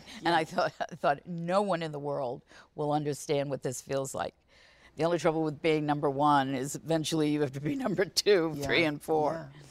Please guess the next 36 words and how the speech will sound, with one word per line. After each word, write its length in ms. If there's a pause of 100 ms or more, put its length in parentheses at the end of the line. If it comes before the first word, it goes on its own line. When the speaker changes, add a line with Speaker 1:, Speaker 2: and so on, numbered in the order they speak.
(100)
Speaker 2:
'cause 320
life 240
moves 260
on. 340
Speaker 1:
It 220
does. 640
Speaker 2:
Life 100
Speaker 1:
It 140
Speaker 2:
moves 120
Speaker 1:
does. 500
Speaker 2:
on. 60 (200)
But 120
hadn't 380
you 60
prepared 500
yourself, 400
or 120
had 320
you 80
prepared 400
yourself? 260 (400)
One 320
day 460
you 100
have 160
to 80
say, 160
"Well, 160
what's 220
gonna 180
happen 340
when 180
that 200
call 280
doesn't 340
come?" 360